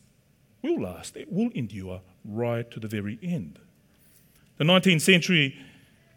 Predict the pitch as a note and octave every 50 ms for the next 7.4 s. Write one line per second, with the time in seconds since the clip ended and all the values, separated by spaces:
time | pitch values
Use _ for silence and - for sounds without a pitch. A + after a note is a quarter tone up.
0 | _ _ - C#3+ D3 D3+ D3 G3+ G3+ G3+ E3 - - - - F#3 E3 B2+ A#2+ A#2
1 | C#3+ E3 F#3 G3+ G3 - - _ _ _ _ _ - A2+ A#2+ B2 A#2+ - C#3 B2+
2 | B2+ B2+ C3 C3 - - - _ _ _ _ _ _ _ _ - C3 C#3 C3 B2+
3 | D#3 E3+ F#3 G3 G#3 G#3+ G#3+ G#3+ G#3+ A3+ - - E3+ D#3 C#3 C3 C3+ D#3+ F#3 F3
4 | C#3+ G2 E2 D#2 - - _ _ _ _ _ _ _ _ _ _ _ _ _ _
5 | _ _ _ _ _ _ _ _ _ _ _ _ _ _ _ _ _ _ _ _
6 | _ - - B2 C3 C3 B2 - - G#3 G#3 G#3+ F#3 D#3 D3+ - - D3+ C#3+ C#3
7 | B2+ C3 A2+ A#2 G2+ F2 F2 F2